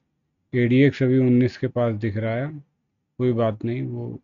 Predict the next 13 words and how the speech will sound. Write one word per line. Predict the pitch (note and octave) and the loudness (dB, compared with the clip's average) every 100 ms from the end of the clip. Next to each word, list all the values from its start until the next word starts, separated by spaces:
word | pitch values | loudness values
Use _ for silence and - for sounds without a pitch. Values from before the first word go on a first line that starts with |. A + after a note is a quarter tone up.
| _ | _
बढ़ | C3 A#2+ A#2 | -4 0 0
जाएगा, | A2 G#2 G#2 A#2+ | 0 -2 -4 -6
कंसोलिडेशन | D3+ _ _ _ _ _ _ A#2+ A#2 B2 B2 B2+ B2 C#3+ | -10 _ _ _ _ _ _ -2 0 2 2 4 2 2
ख़त्म | C3+ A2+ B2 A#2 | 2 0 0 0
होने | A2+ A2+ | 0 -2
वाला | A2+ G#2+ G#2+ | -2 -2 -4
है। | G#2 B2 E3+ _ _ _ _ _ _ _ _ _ _ - | -6 -8 -12 _ _ _ _ _ _ _ _ _ _ -10
और | A#2 A2 A2+ A2+ | -4 -2 0 0
volume | A2+ A#2+ A#2+ C3+ C3+ | 2 4 6 6 6
आ | B2 B2 | 6 2
गया | A#2 A2+ | 0 0
है | A2 A#2+ | -2 -4
इसमें, | A2 - C3 C#3 | -6 -8 -6 -6